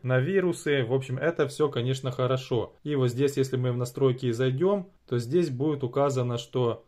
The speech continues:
этот антивирусник проверяет приложение на вирусы перед установкой. То есть, откуда бы вы ни скачивали приложение, либо с Play Market или с браузера, все равно этот антивирус будет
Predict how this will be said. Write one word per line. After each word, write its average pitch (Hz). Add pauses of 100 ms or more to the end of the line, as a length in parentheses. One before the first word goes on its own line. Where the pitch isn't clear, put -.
(160)
этот 156
антивирусник 143
проверяет 131
приложение 143
на 131
вирусы 147
перед 131
установкой. 127
То 147
есть, 139
откуда 156
бы 139
вы 139
ни 135
скачивали 127
приложение, 151
либо 123
с 127
Play 127
Market 123
или 120
с 113
браузера, 156
все 135
равно 139
этот 120
антивирус 123
будет 117